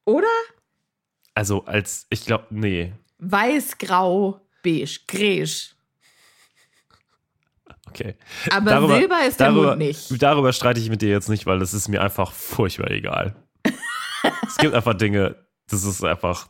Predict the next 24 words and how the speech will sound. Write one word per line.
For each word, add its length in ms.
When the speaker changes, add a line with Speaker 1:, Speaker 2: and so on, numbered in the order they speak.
Speaker 2:
die 100
möchte, 280
also 220
ich 160
weiß 220
nicht, 260
würde 220
ich 60
jetzt 220
nicht 160
unterschreiben, 680
aber 220
ist 140
mir 100
auch 120
egal. 340
Sil-, 320
du 200
hast 160
schon 100
recht, 200
es 100
ist 140
keine 320